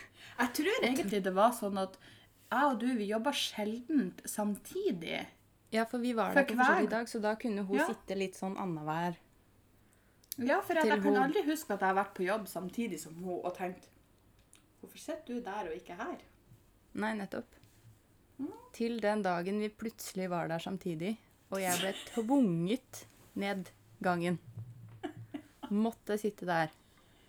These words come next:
Speaker 2: sammen med dette vakre mennesket, som nå er en av mine beste venner.
Speaker 1: Yes. Takket være den stakkaren som spleiset oss, så er jeg ganske sikker på å angre fortsatt.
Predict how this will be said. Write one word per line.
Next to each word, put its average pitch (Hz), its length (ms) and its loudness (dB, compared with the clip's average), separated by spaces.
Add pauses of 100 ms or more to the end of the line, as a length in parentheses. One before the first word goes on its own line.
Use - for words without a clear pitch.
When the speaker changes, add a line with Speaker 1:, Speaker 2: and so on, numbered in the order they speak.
(140)
Speaker 2:
sammen 202 360 0
med 202 260 2 (720)
dette 170 560 0
vakre 170 320 -2
mennesket, 175 420 -2
som 190 220 -2
nå 170 80 0
er 165 220 2
en 160 80 -2
av 160 80 -2
mine 160 180 0
beste 170 320 -2
venner. 180 320 0 (1200)
Speaker 1:
Yes. - 720 -16 (560)
Takket 240 400 -4
være 208 380 0
den 202 220 -2
stakkaren 208 680 2
som 185 260 -4
spleiset - 640 -6
oss, - 300 -10
så - 160 -10
er 247 140 0
jeg 240 60 -10
ganske 180 380 -6
sikker 180 320 -12
på - 80 -6
å - 160 -8
angre 185 400 -4
fortsatt. - 560 -14